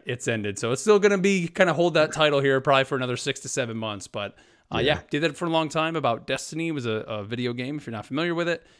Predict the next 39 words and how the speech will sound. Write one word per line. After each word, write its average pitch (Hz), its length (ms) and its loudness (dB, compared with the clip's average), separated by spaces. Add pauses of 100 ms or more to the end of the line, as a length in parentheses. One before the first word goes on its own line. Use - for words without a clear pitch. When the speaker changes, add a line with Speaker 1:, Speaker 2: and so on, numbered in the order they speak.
(100)
Speaker 1:
you - 60 -20
can 104 100 -12
find 131 280 -2
that. 139 160 -2
Just - 140 -12
search 123 180 -6
up 113 100 -6
Guardian 113 280 -4
Radio. 127 240 0
You 127 80 -4
can 117 100 -12
find 120 180 -4
it 113 80 -8
there. 139 120 0
But 131 140 -2
Chris 240 340 2
and 190 100 -2
I 135 240 -2
have 135 260 -4
been 127 180 -4
doing, 139 540 0 (440)
prior 156 380 2
to 135 140 -8
this, 156 720 -4
The 147 160 -2
Enthusiast 135 640 -4
Life, 190 520 -10 (340)
Speaker 2:
Mm-hmm. 101 260 4
Speaker 1:
which 120 80 4
is 113 160 -2
a, 110 240 -2 (160)
uh, 101 260 -4 (140)
pretty 165 160 -2
much 120 160 -6
geek 156 160 -14
culture 139 340 -4
show 98 280 -6
about 98 440 -8
news, 113 580 -4